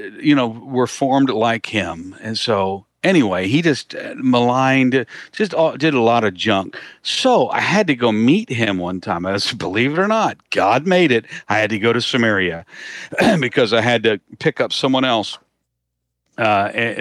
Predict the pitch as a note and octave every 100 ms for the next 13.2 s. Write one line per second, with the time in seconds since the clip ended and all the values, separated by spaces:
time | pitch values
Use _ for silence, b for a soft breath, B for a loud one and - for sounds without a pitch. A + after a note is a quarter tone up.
0 | A#2 A#2 A#2 A#2 A#2+ A#2 A2+ A#2 G#2+ G#2+
1 | A2+ A#2+ G#2 A#2 C#3+ B2+ A#2+ A2+ C#3+ -
2 | - E3 C#3+ B2+ C#3+ C3+ C3 E3 - D#3+
3 | - C3+ A#2+ C3 - - B2+ - A2 -
4 | B B B - C3 - - G2+ G2+ D3
5 | F#3 F#3+ F#3 G#2+ F2+ G2 G2+ G2+ A2 -
6 | A#2+ A#2 - A#2+ A#2+ A2 - A#2 G#2+ G#2
7 | - - C3 A2+ - A2+ A2 G#2+ A#2 G#2+
8 | G#2 G2+ G#2+ G#2+ G#2+ G#2 - G#2+ G#2+ -
9 | A#2+ A#2+ - D#3 G3+ - F#2+ - F2+ E2+
10 | D2+ - F2+ F2 - B B B B B2
11 | A2 G2 G2+ F#2+ F#2 - - G2+ F2 -
12 | B B B B C3+ F#2+ F3 B3 F#2+ F#2+
13 | -